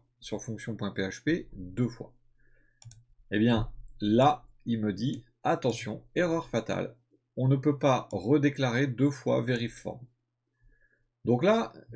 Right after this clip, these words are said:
euh, tout l'intérêt du require once va prendre son sens, euh, tout comme le include once, hein, mais le fait de marquer non pas require, mais require once,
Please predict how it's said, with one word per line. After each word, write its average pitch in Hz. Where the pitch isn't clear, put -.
euh, 113
tout 196
l'intérêt 156
du 127
require 113
once 156
va 113
prendre 117
son 101
sens, -
euh, 98
tout -
comme 113
le 101
include 98
once, 151
hein, 131
mais 113
le 120
fait 170
de 147
marquer 131
non 127
pas 131
require, 120
mais 95
require 104
once, 98